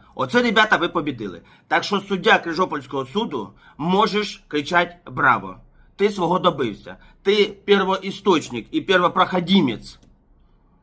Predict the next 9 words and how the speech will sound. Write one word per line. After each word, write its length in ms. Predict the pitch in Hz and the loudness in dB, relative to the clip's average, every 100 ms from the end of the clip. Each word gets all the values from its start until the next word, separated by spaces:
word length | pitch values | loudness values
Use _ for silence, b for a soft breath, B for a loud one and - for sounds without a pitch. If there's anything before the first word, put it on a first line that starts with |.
| _ | _
після 240 | 160 151 175 | -12 -2 0
рішення 340 | 170 160 156 | 0 0 0
якого 460 | 151 202 226 139 - | 2 4 6 4 0
мати 520 | 135 185 190 131 104 - _ _ _ _ - | 4 6 6 0 -10 -12 _ _ _ _ -8
вимагатиме 800 | 151 160 143 170 180 127 104 92 _ _ _ _ - | 0 2 6 4 4 -2 -8 -12 _ _ _ _ -8
демонтажу 760 | 135 180 165 180 165 160 127 98 - _ _ _ _ _ _ | 0 4 4 4 2 0 -4 -6 -16 _ _ _ _ _ _
фото 340 | - 165 147 117 | -2 -2 0 -4
її 160 | 120 | -6
сина 360 | 113 185 190 | -4 0 0